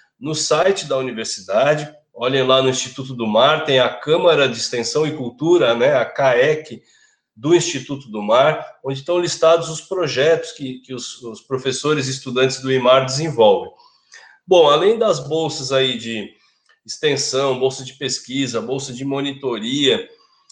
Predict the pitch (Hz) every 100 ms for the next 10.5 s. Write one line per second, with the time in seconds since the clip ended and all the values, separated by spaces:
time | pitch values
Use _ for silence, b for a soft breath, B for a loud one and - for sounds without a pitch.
0 | b - 120 165 175 190 185 160 180 190
1 | 151 160 185 185 - - - 139 127 127
2 | 123 147 151 147 160 180 151 160 - -
3 | 190 185 - 143 180 175 - 151 143 139
4 | 135 139 156 139 131 135 139 143 - 120
5 | 131 147 - 113 110 156 160 120 - B
6 | B B _ - 147 156 151 - 135 -
7 | 147 147 160 151 156 - 165 156 156 170
8 | 180 170 156 156 - - - b b b
9 | _ 113 143 156 151 170 151 143 156 151
10 | - _ - 143